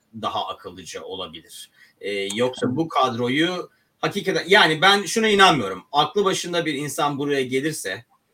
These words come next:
e, yani objektif bir insan, hiçbir şeyden etkilenmeyen bir insan, daha yani iki üç hafta önce her maça ilk on birde başlayan adamı bir anda,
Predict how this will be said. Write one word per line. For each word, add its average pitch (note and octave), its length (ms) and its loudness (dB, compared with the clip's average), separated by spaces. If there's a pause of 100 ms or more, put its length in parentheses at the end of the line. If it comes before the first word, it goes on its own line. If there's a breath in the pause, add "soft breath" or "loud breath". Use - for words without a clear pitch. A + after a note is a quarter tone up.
(320)
e, F#2+ 220 -8 (680)
yani G2+ 480 -6 (160)
objektif A#2+ 680 -4
bir G#2+ 80 -4
insan, F#2 380 -10 (280)
hiçbir A#2 220 -10
şeyden A#2 360 -2
etkilenmeyen G2+ 760 -6
bir E2 80 -16
insan, A2 340 -8 (460 soft breath)
daha C#3 420 2
yani A#2+ 460 -2
iki C#3+ 220 -10
üç D#3+ 160 -4
hafta B2+ 280 -2
önce A#2+ 480 -4
her C#3+ 240 0
maça C3 300 -4
ilk B2 260 -4
on B2+ 140 -2
birde A2 240 -4
başlayan A2 380 -6
adamı A2+ 440 -6
bir C3 100 2
anda, A#2 520 -4